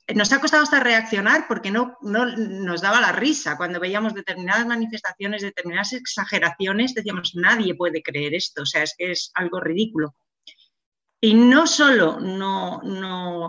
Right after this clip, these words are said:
no ha resultado algo irris-, algo risible, sino que ha resultado efectivo. O sea, cuando un embustero no tiene problema en que le confronten la verdad, eh, no pasa nada, no tiene consecuencias,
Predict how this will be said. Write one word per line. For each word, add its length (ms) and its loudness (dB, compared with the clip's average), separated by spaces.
no 500 -8
ha 60 0
resultado 960 2
algo 420 2
irris-, 400 -4
algo 200 -2
risible, 500 0
sino 320 -2
que 140 0
ha 40 2
resultado 640 0
efectivo. 520 0
O 60 -18
sea, 320 0
cuando 340 0
un 240 4
embustero 720 2
no 160 0
tiene 280 0
problema 500 0
en 220 -6
que 100 -4
le 160 -4
confronten 560 -6
la 80 2
verdad, 460 0
eh, 380 2
no 200 2
pasa 300 2
nada, 300 2
no 160 -4
tiene 180 -4
consecuencias, 1040 -2